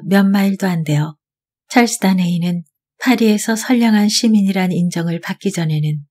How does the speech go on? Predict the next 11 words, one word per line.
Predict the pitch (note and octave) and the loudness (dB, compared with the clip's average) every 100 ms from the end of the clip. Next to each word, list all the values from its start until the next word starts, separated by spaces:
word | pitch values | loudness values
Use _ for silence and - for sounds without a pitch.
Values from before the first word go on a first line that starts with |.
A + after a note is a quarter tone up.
| _ _ _ _ | _ _ _ _
다시 | F#3+ - G3 F#3 F3 | -2 0 2 0 2
이 | G3+ G3 | 2 2
길을 | - - F3 | -2 -6 -6
되돌아 | F3 E3+ D#3+ D3 D#3 D3+ _ _ _ - | -4 -4 -2 -4 -4 -8 _ _ _ 0
영국으로 | G3 G3 G3 G3+ G3 | 2 2 0 0 -2
갈 | G3+ F#3+ | 0 -2
희망은 | F#3+ - G#3+ F#3+ F#3 F3 E3 | -2 -2 0 0 0 -2 -6
없으리란 | - F#3+ - G3+ F#3+ F#3+ | -4 -4 -2 -4 0 -2
생각이 | G3 B3+ A#3 G#3 G3+ | 0 0 0 0 -4
들기 | F#3+ F3+ F3 | -4 -4 -4
시작했다. | F#3 - A3+ A3+ D3 - D3+ D3 | -6 -6 -8 -8 -16 -10 -10 -10